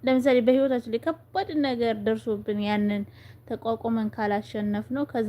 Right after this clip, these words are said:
መንገድ መውጣት እንችላለን? አንችልም። ስለዚህ አሁንም ቢሆን ምናልባት ደግሞ በእኛ ላይ ከባድ ነገር መጥቶ እሱ ሊመልስልን ሊሆን ይችላል፣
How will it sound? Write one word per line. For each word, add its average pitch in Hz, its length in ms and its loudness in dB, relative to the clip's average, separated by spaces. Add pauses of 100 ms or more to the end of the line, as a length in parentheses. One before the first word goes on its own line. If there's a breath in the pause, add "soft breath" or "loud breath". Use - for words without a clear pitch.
መንገድ 220 300 2
መውጣት 226 320 -2
እንችላለን? 254 500 -2
አንችልም። 208 420 -4
ስለዚህ 220 340 -4
አሁንም 233 380 -2
ቢሆን 277 280 -2 (640 soft breath)
ምናልባት 311 480 4
ደግሞ 269 260 2 (120)
በእኛ 254 260 2 (100)
ላይ 240 120 0
ከባድ 233 420 -4
ነገር 226 280 -2
መጥቶ 226 340 -4 (560 loud breath)
እሱ - 180 -10 (100)
ሊመልስልን 208 800 -2 (300)
ሊሆን 233 440 0
ይችላል፣ 190 400 -8